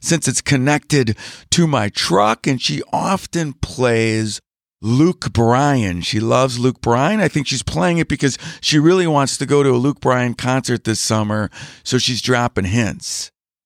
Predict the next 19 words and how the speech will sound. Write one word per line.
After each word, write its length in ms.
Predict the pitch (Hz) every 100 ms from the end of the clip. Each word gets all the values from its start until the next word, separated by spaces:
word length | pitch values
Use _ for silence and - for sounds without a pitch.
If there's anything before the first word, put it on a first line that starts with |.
| -
I 100 | 202
don't 120 | 226
know 100 | 202
about 320 | 156 143 -
you, 200 | 160 151
but 200 | 131 -
when 120 | 135
I 140 | 151 170
was 240 | 160 120
young, 420 | 135 131 131 123 - - -
I 100 | -
did 140 | 127
not 320 | 98 110 117 101
like 240 | 107 -
country 340 | 113 101 101
music. 460 | 101 98 95 78 78
But 140 | - -
the 80 | 123
more 640 | 131 156 196 208 208 196